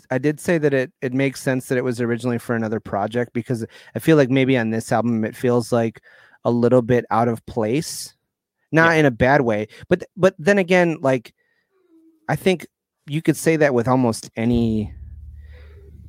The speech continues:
Speaker 1: ballad, if, if it's a band that doesn't do, like, a ton of ballads, like, it, ballads are gonna feel out of place because they're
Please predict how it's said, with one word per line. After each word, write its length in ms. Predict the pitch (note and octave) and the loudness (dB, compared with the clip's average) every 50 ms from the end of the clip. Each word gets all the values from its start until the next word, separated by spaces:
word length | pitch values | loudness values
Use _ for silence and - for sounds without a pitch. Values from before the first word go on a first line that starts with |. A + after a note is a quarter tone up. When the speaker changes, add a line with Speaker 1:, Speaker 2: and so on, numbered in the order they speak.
| - - | -20 -6
Speaker 1:
ballad, 600 | A2+ C3 B2 A2+ A#2 A#2 A#2 A2 G#2 G2+ G2+ G3+ | -2 0 2 2 4 4 2 2 0 -2 -4 -4
if, 240 | - A#2+ - - - - | -6 -8 -8 -8 -8 -6
if 140 | C3+ A#2 C3 | -6 -4 -4
it's 160 | A#2+ - - | -4 -4 -4
a 60 | B2+ | -4
band 320 | A2+ G2+ B2 A#2 A2+ A#2 A#2 | -2 -2 -2 0 0 -2 -2
that 80 | A#2 - | -2 -2
doesn't 240 | B2 A2+ - A#2+ G#2+ | -4 -2 -2 -4 -2
do, 160 | A2+ A#2 A2+ | 0 0 0
like, 200 | A2 G#2+ G#2 - | 0 0 -2 -4
a 60 | G#2+ | -6
ton 220 | - - - A#2 G#2+ | -8 -6 -4 -4 -2
of 140 | G#2+ G2+ - | -4 -4 -2
ballads, 480 | - G2+ G2 G#2+ G#2+ A2+ A2+ A2 - - | 0 0 2 2 2 0 -2 -4 -4 -4
like, 180 | G#2+ G#2 G2+ - _ _ _ _ _ _ | -4 -4 -4 -8 _ _ _ _ _ _
it, 120 | - A#2+ - _ _ - | -6 -6 -6 _ _ -4
ballads 380 | A#2 C#3+ C3+ C3 C3 B2+ A2+ A#2 | 2 4 6 6 6 4 4 2
are 60 | A2 | 0
gonna 200 | G#2+ C3+ C#3 B2 | 2 2 2 2
feel 220 | - - A#2 G#2+ G#2 | 2 0 -2 0 0
out 120 | F#2+ G2 | 0 -2
of 100 | G2+ G2 | -2 -4
place 280 | - - G#2 G#2 G#2 - | -4 -4 -4 -4 -4 -6
because 300 | - A2 - A#2+ G#2+ G2 | -8 -6 -4 -4 -4 -2
they're 260 | G#2+ A2 G#2 G2 G2+ | 0 0 -2 -2 -4